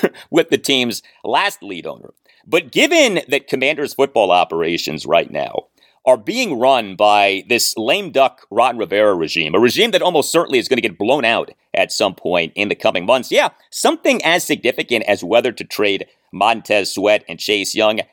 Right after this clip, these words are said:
can be influenced by the owner, in my opinion. You know, to me, there is a green light for ownership meddling in a circumstance like this one. And, you know, I use the word meddling. I'm being almost facetious. Like, it is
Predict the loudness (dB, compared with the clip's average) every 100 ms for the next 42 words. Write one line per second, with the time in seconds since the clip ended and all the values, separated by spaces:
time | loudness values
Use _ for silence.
0 | _ -2 -2 -4 -14 _ -6 -6 -8 -8
1 | -8 -18 _ _ 0 0 0 -6 -8 -14
2 | -6 -2 0 -2 -2 -6 -6 -12 -2 -2
3 | -2 0 2 2 0 0 0 -2 -2 -2
4 | 0 0 0 -2 -14 _ _ 4 4 4
5 | 0 _ _ 0 2 0 0 -2 -2 _
6 | 0 0 -2 -10 -12 _ _ -6 -4 0
7 | -2 0 -4 -2 -4 -6 -18 _ 0 0
8 | 0 -4 -4 -4 -4 -4 -2 0 0 -2
9 | -4 -8 -4 -2 -2 0 0 0 -10 -6
10 | -4 0 0 0 -4 -4 -2 0 -2 -8
11 | 0 0 -2 _ _ _ 2 2 2